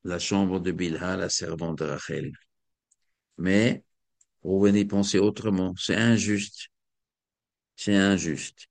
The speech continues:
Il faut que ce sera dans le, dans la chambre de ma mère Léa, pas dans la chambre de la servante de Rachel. Et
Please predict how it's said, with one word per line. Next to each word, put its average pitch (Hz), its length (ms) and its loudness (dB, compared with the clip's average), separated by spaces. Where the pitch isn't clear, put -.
Il 87 80 -4
faut 110 180 2
que 110 140 4
ce 98 160 2
sera 117 460 4
dans 98 240 2
le, 92 500 2
dans 90 80 -6
la 90 140 -2
chambre 110 340 0
de 101 140 2
ma 92 160 0
mère 90 320 0
Léa, 82 360 -2
pas 123 160 2
dans 104 160 2
la 98 100 2
chambre 101 340 4
de 95 80 2
la 95 140 2
servante 90 480 -2
de 82 60 -2
Rachel. 71 440 -4
Et 113 560 8